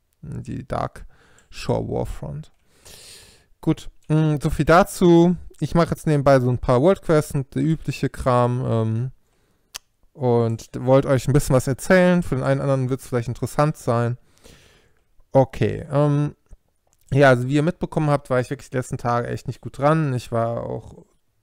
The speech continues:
teilweise gar nicht am Rechner. Ähm, hab dann ein paar YouTube-Kommentare, da, ähm, hab ich drauf reagiert, fa-, hab ich mich auch sehr drüber gefreut, war echt nett geschrieben teilweise. Ähm, mich freut das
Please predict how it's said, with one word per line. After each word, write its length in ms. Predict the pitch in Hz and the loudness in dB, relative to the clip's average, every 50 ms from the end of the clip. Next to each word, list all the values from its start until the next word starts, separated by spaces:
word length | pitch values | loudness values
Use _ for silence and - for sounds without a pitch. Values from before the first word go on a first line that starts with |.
| _ _ _ - | _ _ _ -12
teilweise 400 | - 131 131 123 127 120 117 120 | -8 -6 -2 -2 -2 -2 -2 -2
gar 180 | 120 127 127 | 0 0 0
nicht 140 | 139 139 - | 0 -2 -4
am 100 | 123 120 | -4 -2
Rechner. 600 | 117 139 143 135 - - 165 156 147 147 151 143 - _ _ _ _ _ _ _ _ _ _ - | 0 0 -2 -2 -2 -4 -2 0 0 0 0 -2 -6 _ _ _ _ _ _ _ _ _ _ -4
Ähm, 720 | 127 123 120 120 120 120 113 117 113 113 113 113 113 - - _ _ _ - - - | 0 2 2 2 2 2 0 0 -2 -2 -4 -4 -6 -8 -12 _ _ _ -18 -6 0
hab 380 | 143 143 147 - _ - - | 2 2 2 2 _ -10 -4
dann 340 | - 143 131 131 131 131 127 | 0 2 2 2 2 0 -2
ein 40 | 127 | -4
paar 420 | - - - 131 123 135 135 139 139 | -6 -4 -2 2 2 4 4 4 4
YouTube-Kommentare, 1200 | 135 135 170 185 - - 214 - - - 170 156 160 151 - - 160 - 139 147 147 147 147 147 | 2 2 -2 -4 -6 -10 -10 -8 -4 -2 0 0 -2 -2 -4 -2 0 2 4 4 4 4 2 2
da, 340 | 135 139 135 131 131 135 131 - - - - _ _ _ _ - | 2 2 2 2 2 2 0 -4 -10 -20 -20 _ _ _ _ -4
ähm, 360 | 135 131 123 120 123 123 120 | 0 0 2 2 0 0 0
hab 120 | 127 123 | -2 -2
ich 80 | 127 - | -4 -4
drauf 320 | - - 131 123 - - | -4 -2 -2 -2 -2 -4
reagiert, 680 | - 131 120 117 117 117 - - 156 151 147 139 139 - | -4 -2 0 0 -2 -4 -4 -2 0 2 2 2 2 0
fa-, 220 | - - - 131 | -4 -4 -2 -2
hab 100 | 131 135 | 0 -2
ich 100 | 127 - | -2 -2
mich 80 | 151 135 | -2 -2
auch 80 | 127 117 | -2 0
sehr 200 | 120 147 156 160 | 0 -2 -2 -2
drüber 240 | - - 139 131 | -2 -2 -2 -2
gefreut, 540 | 123 123 - - - - 143 135 135 131 - | -2 -2 -4 -2 2 4 4 6 4 4 2
war 80 | 131 131 | 0 0
echt 220 | 131 123 - - | 0 -2 -2 0
nett 440 | 143 135 131 - - - - - - | 0 0 0 -2 -6 -20 -20 -18 -12
geschrieben 440 | - - - - - 156 151 139 131 | -10 -10 -10 -6 -4 -4 -4 -4 -4
teilweise. 500 | 127 - 131 123 120 120 120 120 123 123 - - - - - - - _ _ _ _ | -4 -4 -2 0 0 0 0 0 -2 -6 -12 -14 -20 -20 -20 -20 -20 _ _ _ _
Ähm, 640 | - 127 123 117 117 117 113 113 113 113 113 117 131 - _ _ _ _ _ _ _ _ _ - - | -4 -2 0 0 2 0 0 0 0 -2 -4 -6 -8 -12 _ _ _ _ _ _ _ _ _ -10 -4
mich 220 | 135 123 131 - - | -2 -2 -2 0 2
freut 220 | - 156 160 160 | 4 4 4 4
das 220 | 160 139 - - | 2 -4 -6 -10